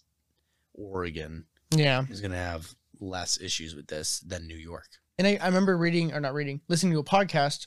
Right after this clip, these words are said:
Speaker 2: It was Doctor Peter Attia's podcast. He had one of the, I wanna say he was a sars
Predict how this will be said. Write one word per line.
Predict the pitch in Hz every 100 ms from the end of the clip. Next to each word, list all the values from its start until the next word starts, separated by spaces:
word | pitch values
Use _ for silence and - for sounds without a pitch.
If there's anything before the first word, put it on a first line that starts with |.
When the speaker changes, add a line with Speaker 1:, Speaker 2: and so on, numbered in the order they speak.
| -
Speaker 2:
It | 156
was | 135
Doctor | 143 151 147 147
Peter | 165 151
Attia's | 139 160 147
podcast. | - 139 135 135 131 156
He | 147
had | 151 143 - _ - - _
one | 147 143 151 147
of | 143 139 135
the, | 143 139 139 135 135 135 - _ _ _ _ _ _ -
I |
wanna | 143 143 143 160 220 247
say | - 196
he | 175 165
was | 147 139
a | 131
sars | - 147 156 170 165 151 -